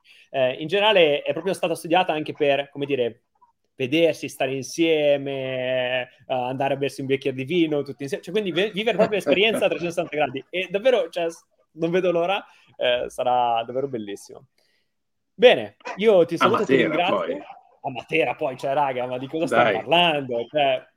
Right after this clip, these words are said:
Speaker 1: no, vabbè,
Speaker 2: Potrebbe
Speaker 1: sarà
Speaker 2: essere anche la cosa più noiosa, ma a Matera.
Speaker 1: A Matera, <laughs>
Speaker 2: Quando
Speaker 1: esatto.
Speaker 2: finisce tutto c'è Matera.
Speaker 1: Cioè, no, esatto.
Speaker 2: Una
Speaker 1: Spettacolo.
Speaker 2: bellezza assoluta.
Speaker 1: Bellissimo, bellissimo.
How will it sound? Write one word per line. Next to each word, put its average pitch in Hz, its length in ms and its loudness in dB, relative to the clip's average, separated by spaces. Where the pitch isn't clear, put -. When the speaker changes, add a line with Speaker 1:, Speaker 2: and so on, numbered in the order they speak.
Speaker 1:
no, 110 200 -12
vabbè, 95 240 -12
Speaker 2:
Potrebbe 135 300 2
Speaker 1:
sarà 151 140 4
Speaker 2:
essere 151 200 2
anche 156 140 -2
la 147 100 4
cosa 147 220 2
più 151 160 0
noiosa, 135 540 -2
ma - 100 -16
a 92 160 -16
Matera. 92 560 -8
Speaker 1:
A - 20 -6
Matera, 135 580 0
<laughs> - 140 -20
Speaker 2:
Quando 196 260 2
Speaker 1:
esatto. 156 360 2
Speaker 2:
finisce 135 400 -4
tutto 147 360 -2
c'è - 320 -6
Matera. - 680 -12
Speaker 1:
Cioè, - 680 -12
no, 50 180 -10
esatto. - 320 -10
Speaker 2:
Una 110 160 -18
Speaker 1:
Spettacolo. 101 40 -16
Speaker 2:
bellezza 104 800 -4
assoluta. 98 800 -10
Speaker 1:
Bellissimo, 107 720 -6
bellissimo. 110 600 -8